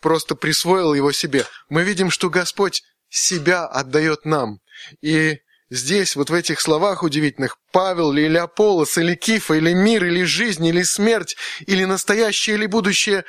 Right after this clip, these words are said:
всё ваше, вы же Христовы, а Христос Божий". Здесь апостол Павел показывает великое богатство, которое приобретает человек, отдающий себя Господу.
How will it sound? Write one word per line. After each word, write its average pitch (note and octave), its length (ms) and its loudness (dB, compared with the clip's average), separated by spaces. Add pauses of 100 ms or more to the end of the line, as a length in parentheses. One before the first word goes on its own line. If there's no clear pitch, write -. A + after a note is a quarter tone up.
(260)
всё - 360 0
ваше, F3+ 360 -2
вы F3+ 160 0
же D#3 100 -4
Христовы, C#3 640 -2 (380)
а C3 80 -14
Христос C3+ 640 -4 (380)
Божий". B2+ 500 -4 (380)
Здесь C#3+ 460 -4 (380)
апостол D3 400 -4
Павел D3+ 300 0
показывает C#3 540 -4
великое F#3 400 -2
богатство, D#3 640 -4 (300)
которое D3+ 360 -2
приобретает C3+ 680 -2
человек, B2+ 440 -2
отдающий A#2+ 640 -8 (200)
себя A#2+ 500 -4 (300)
Господу. A2+ 640 -8